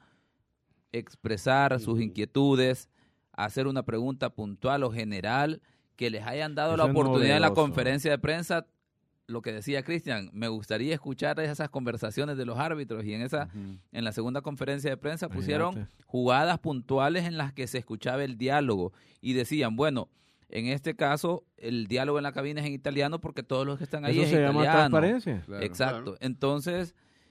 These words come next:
Speaker 3: Está bien.
Speaker 1: eh, bueno, eh, eh,
Speaker 4: Ese
Speaker 1: hace
Speaker 4: síntoma no solo es en el arbitraje, Elmer. Yo he escuchado también en este mundial y creo que ya basta.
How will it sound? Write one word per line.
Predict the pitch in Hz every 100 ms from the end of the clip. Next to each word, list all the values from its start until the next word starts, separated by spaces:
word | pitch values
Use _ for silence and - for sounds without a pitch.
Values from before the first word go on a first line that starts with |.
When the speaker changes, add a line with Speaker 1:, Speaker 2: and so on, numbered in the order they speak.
| _ _
Speaker 3:
Está | - 123
bien. | 117 113
Speaker 1:
eh, | 104
bueno, | 95 98 143 113 92
eh, | 107 92 -
eh, | 85 -
Speaker 4:
Ese | 92
Speaker 1:
hace | 113 202
Speaker 4:
síntoma | 220 214 190 175
no | 170
solo | 180 165
es | 151
en | 147 120
el | 107
arbitraje, | 101 98 120 135 101
Elmer. | 92 85 78 71 _ _ _ _
Yo | 113
he |
escuchado | 131 135 143 131
también | 120 113 120
en |
este | 120 117 135
mundial | 117 107 117 120
y |
creo | 110 110
que | 107 110
ya | 101 107
basta. | 113 123 - - 127